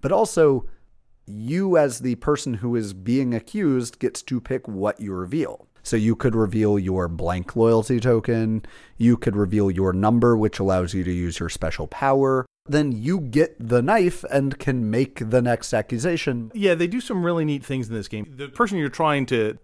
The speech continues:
Speaker 2: take out on the opposite team is the one with the lowest number, right?
Speaker 1: Yes, so the number one character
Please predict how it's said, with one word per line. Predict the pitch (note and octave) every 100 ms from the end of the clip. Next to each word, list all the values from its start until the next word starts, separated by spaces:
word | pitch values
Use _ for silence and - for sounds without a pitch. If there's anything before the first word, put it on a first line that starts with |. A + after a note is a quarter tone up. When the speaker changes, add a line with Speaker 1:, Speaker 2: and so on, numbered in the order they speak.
| _
Speaker 2:
take | - C3
out | C3+ A2+
on | G#2+
the | G#2+
opposite | G#2+ G#2
team | B2+ A#2 G2+
is | - A2+
the | A#2+
one | A#2+ A#2
with | A2
the | G#2+ G2+ G2 -
lowest | G#2+ G2+ E2+ G2+
number, | D#2+ A#2 B2
right? |
Speaker 1:
Yes, | C3 F2+ -
so | - B2+ A#2+ A#2+
the | B2+ C#3+
number | C#3+ D#3 E3 D3+
one | A#2 A#2 A2+ G#2+
character | - A2 G2 G#2 F#2+